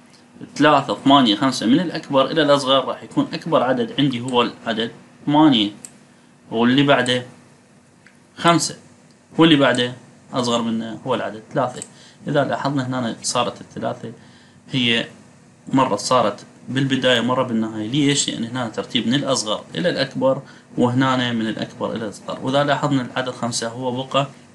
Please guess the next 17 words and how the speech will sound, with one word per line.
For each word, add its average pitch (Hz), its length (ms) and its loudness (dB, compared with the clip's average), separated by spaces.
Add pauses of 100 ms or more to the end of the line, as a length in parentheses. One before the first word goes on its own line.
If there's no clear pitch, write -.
(100)
متوسط، 110 760 0
لأنه 113 280 -2
هو 110 180 -6
بين 127 260 -4
العددين، 98 540 -8 (200)
بين 107 320 0
العددين. 98 540 -6 (640)
اطلب 147 340 0
إلى 110 120 0 (120)
ابنك، 117 320 -2
ابنتك، 110 380 -8
ترتيب - 260 -10
الأعداد 127 400 -2
من 127 60 -4
ثلاثة، 113 340 -4
ثمانية، 113 460 -4 (340)
سبعة، 127 640 2